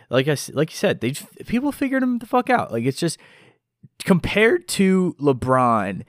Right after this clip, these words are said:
it's different because LeBron was never on one seeds. LeBron was on four and five seeds,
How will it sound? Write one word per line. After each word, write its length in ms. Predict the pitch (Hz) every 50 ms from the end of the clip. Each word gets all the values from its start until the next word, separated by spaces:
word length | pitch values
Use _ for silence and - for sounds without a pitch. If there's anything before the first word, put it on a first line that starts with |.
| - - _ _ _ _ -
it's 200 | 113 110 - -
different 600 | - - 143 165 165 - - 92 95 98 - 98
because 240 | 110 - 123 117 110
LeBron 400 | 123 117 98 123 131 139 143 139
was 160 | 131 120 123
never 260 | 123 120 117 117 113
on 200 | 104 101 98 101
one 220 | 104 110 113 113 110
seeds. 540 | - - 98 82 - - - - - - _ _ _ _ _ _ _ _ _ _ _ _ _ _ _ _ _ _ - 113
LeBron 260 | 104 101 127 139 143
was 100 | 139 127
on 120 | 131 117 98
four 340 | - - - 131 127 117
and 100 | 107 98
five 340 | - - 113 104 107 101 95
seeds, 460 | - - 78 60 - - - - -